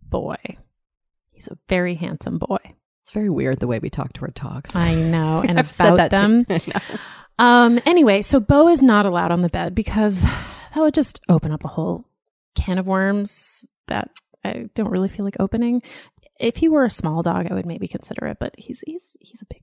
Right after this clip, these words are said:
Speaker 1: boy. Um, anyway, I was away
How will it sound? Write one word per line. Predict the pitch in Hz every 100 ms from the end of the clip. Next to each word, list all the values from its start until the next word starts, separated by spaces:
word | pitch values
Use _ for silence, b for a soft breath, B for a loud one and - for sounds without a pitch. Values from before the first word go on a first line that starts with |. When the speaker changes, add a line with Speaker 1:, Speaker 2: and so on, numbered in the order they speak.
| _
Speaker 1:
boy. | - - _ - B B B B - _
Um, | 214 208 202 190 185 -
anyway, | 320 349 185 165 180 _
I | 202 226
was | 320
away | 339 180 170 170